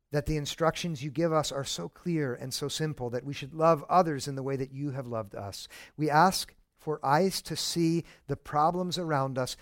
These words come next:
that we should set aside and ignore, and then also eyes to see the problems that you are inviting us to make our own concern. And then give us the power to help as we see Jesus helping in this story.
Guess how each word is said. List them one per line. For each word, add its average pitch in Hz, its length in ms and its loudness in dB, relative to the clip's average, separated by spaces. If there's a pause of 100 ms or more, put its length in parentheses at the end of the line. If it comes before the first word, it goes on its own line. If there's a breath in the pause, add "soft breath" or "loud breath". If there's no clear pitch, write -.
(120)
that 143 160 -4
we 196 80 -4
should 185 240 -6
set 156 220 0
aside 127 500 0 (220 soft breath)
and 135 120 -8
ignore, 123 600 -8 (680 loud breath)
and 156 160 -2
then 165 120 2
also 170 380 2
eyes 170 340 6
to - 80 -12
see 165 160 -2
the 151 100 -2
problems 143 480 0
that 131 140 -8
you 160 400 -2
are 135 160 0
inviting 139 440 0
us 127 300 -4 (220 soft breath)
to 147 120 -8
make 147 300 0
our 131 180 -2
own 165 220 -4
concern. 101 540 -10 (1600)
And 123 120 -12
then 175 120 4
give 175 180 4
us 190 160 4
the 175 80 -6
power 156 520 2 (640)
to 160 80 -8
help 143 400 0 (440)
as 113 120 -12
we 147 100 -4
see 160 400 -2
Jesus 135 360 -6
helping 131 280 -4
in 113 80 -8
this 107 160 -10
story. 90 360 -14